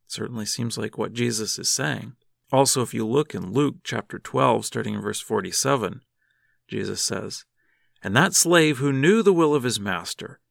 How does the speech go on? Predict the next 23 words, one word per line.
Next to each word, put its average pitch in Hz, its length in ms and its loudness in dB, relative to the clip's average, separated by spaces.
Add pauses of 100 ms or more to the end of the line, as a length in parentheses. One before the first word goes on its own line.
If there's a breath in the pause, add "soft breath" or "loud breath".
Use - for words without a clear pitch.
and 120 200 -2
did 165 160 4
not 208 260 2
prepare 98 500 -4
or 113 180 -2
do 175 280 6
according 117 400 0
to 101 140 -6
his 95 140 -4
will, 101 420 4 (340)
will 110 120 -2
be 120 120 2
given 131 260 2
a 127 60 0
severe 143 500 4
beating. 90 460 -4 (460)
But 95 120 -8
the - 80 -6
one 131 340 4
who 120 140 -2
did 113 200 0
not 156 280 2
know, 87 420 -6